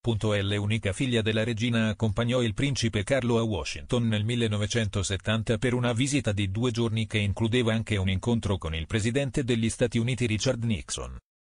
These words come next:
Ma la stampa dell'epoca ha reagito negativamente all'apparente atteggiamento scostante della principessa nei confronti dei media e alla sua decisione di non rilasciare interviste.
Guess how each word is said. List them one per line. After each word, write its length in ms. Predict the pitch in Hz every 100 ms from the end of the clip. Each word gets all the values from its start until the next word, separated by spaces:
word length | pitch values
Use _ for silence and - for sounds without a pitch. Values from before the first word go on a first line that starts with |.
| _
Ma 120 | 98 92
la 100 | 92
stampa 400 | - 107 110 104
dell'epoca 560 | 98 117 113 113 113
ha 40 | 110
reagito 460 | 117 110 123 117
negativamente 760 | 107 104 107 127 123 110 107 110
all'apparente 600 | 98 98 101 104 110 123
atteggiamento 680 | 110 110 101 104 110 107 104
scostante 580 | - 143 - 120 117 107
della 240 | 95 92
principessa 580 | 110 117 - 147 - 107
nei 200 | 101 95
confronti 580 | 104 98 127 131 113 107
dei 180 | 98 95
media 340 | 113 110 110
e 140 | 113
alla 200 | 107 104
sua 220 | 104 123 104
decisione 560 | 104 135 117 117 117
di 100 | 110
non 160 | 110 95
rilasciare 500 | 95 92 - 113 113
interviste. 840 | 107 101 110 117 - - 65